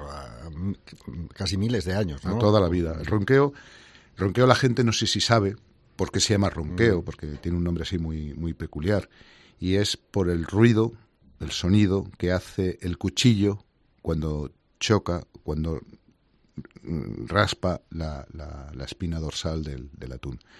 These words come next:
Speaker 2: Entonces hace como una especie de ronqueo, que es el, es muy curioso de escuchar, es muy curioso de, de, de oírle,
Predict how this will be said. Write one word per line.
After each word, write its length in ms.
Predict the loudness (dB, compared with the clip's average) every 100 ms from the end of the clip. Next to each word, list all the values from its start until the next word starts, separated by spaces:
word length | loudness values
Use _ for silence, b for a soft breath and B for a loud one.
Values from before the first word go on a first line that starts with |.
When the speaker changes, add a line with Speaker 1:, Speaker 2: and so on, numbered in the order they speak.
| B B
Speaker 2:
Entonces 220 | -8 -4 -2
hace 180 | -2
como 80 | 0
una 80 | 0
especie 320 | -2 -4 -2
de 140 | 0 0
ronqueo, 680 | -2 -6 -2 2 2 -2 -8 _ b b b -8
que 120 | -6
es 140 | -4
el, 280 | -4 -6 -8
es 100 | -8
muy 160 | -2 0
curioso 380 | 2 0 0 -4
de 40 |
escuchar, 520 | -8 -8 -2 0 0
es 120 | -4 -6
muy 140 | -6
curioso 420 | -4 -2 -2 -2
de, 200 | -4 -4
de, 160 | -6 -8
de 140 | -10 -6
oírle, 320 | -4 -6